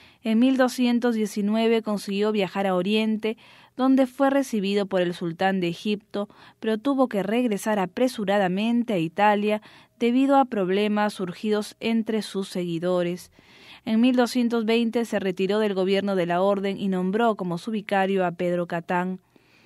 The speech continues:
En mil doscientos veintiuno fundó la Tercera Orden, conocida como terciarios,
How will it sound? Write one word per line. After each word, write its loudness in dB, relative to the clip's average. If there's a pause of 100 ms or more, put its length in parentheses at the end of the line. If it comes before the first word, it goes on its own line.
(240)
En 0
mil 4
doscientos 2
veintiuno 0
fundó 0
la 0
Tercera -2
Orden, 0
conocida -2
como -2
terciarios, -2